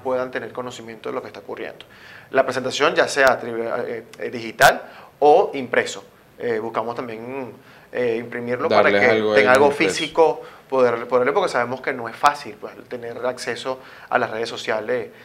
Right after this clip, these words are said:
Speaker 1: o un WhatsApp o una cuestión que podamos nosotros tener para, para, para difundirlo.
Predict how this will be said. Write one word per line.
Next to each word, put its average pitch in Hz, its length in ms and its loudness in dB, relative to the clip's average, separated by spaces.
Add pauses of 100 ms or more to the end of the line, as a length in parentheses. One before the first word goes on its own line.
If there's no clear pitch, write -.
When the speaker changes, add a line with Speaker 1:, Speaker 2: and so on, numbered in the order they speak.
(160)
Speaker 1:
o 113 120 -4
un 113 200 -8
WhatsApp 127 480 4
o 123 60 -6
una 113 240 -8
cuestión 117 300 -8
que 117 100 -8
podamos 117 340 -6
nosotros 117 340 -14
tener 120 220 -6
para, 131 280 0 (260)
para, 113 340 -2
para 120 160 -2
difundirlo. 110 600 -10